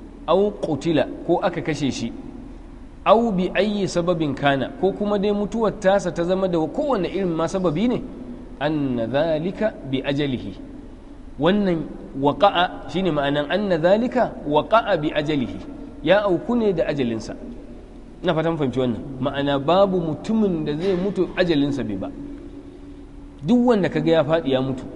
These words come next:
to ajalinsa ya yi. Duk wata dabara daga gunsa ba za ta yi ta dakatar da shi ba. Duk wata dabara daga wani a dakatar da wannan mutuwar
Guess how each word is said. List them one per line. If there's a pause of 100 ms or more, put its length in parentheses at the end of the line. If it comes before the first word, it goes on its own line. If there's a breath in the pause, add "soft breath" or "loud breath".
to
ajalinsa
ya
yi. (240)
Duk
wata
dabara (100)
daga
gunsa
ba
za
ta
yi
ta
dakatar
da
shi
ba. (380 loud breath)
Duk
wata
dabara
daga
wani (340)
a
dakatar (100)
da
wannan
mutuwar